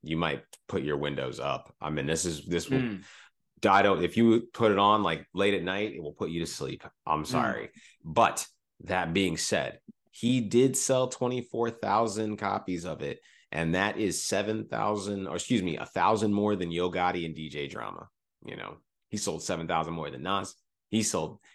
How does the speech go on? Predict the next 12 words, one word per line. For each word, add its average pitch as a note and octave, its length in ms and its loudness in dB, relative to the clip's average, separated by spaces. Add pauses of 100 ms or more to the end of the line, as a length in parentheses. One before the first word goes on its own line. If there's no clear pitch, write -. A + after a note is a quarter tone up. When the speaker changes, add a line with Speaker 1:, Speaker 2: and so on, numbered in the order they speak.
(420)
Speaker 1:
uh, C#2+ 300 2
six - 420 -2
thousand F2 400 0
more E2+ 200 -4
than C2+ 120 -10
Logic, E2+ 500 -2 (500)
and - 120 -12
people F#2 160 0
been A#1+ 140 -2
waiting G2 200 4
on C#2 160 -2
Logic. A#1+ 480 -4